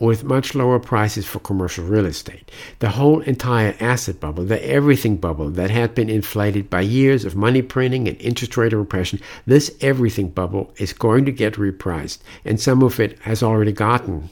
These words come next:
partially repriced. Cryptos are down seventy percent or so. The overall stock market is down twenty percent, as tracked by the Wilshire five thousand index. The, the most speculative parts of the stock market are down seventy percent and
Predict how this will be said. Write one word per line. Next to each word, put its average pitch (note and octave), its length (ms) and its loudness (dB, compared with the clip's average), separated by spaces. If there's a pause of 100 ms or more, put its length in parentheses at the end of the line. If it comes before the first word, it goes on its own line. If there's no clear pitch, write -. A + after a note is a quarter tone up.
partially B2 440 -4
repriced. - 680 -10 (640)
Cryptos B2 500 2
are A2 60 2
down G#2 640 2
seventy B2 440 0
percent G#2 400 -2
or D2+ 60 -4
so. F2+ 380 -4
The G#2 240 0 (340)
overall A#2+ 380 0
stock G2 400 -6
market G2 360 -2
is F#2 140 -4
down G2 300 0
twenty A#2 320 2
percent, A2+ 520 0
as F#2 140 0
tracked G2 480 -4
by G2 220 -2
the F#2+ 120 0
Wilshire G2+ 540 0
five F2 280 -6
thousand G#2+ 420 -2
index. G2+ 440 -2 (460)
The, G#2 340 0
the B2+ 120 -4
most F#2+ 260 0
speculative A2+ 880 0
parts G#2+ 460 0
of F2+ 100 -6
the G2+ 60 -4
stock G#2+ 420 -4
market G2+ 380 -2
are F#2+ 40 0
down F2+ 260 -6
seventy A2+ 500 2
percent G#2 480 -4
and F2+ 100 -4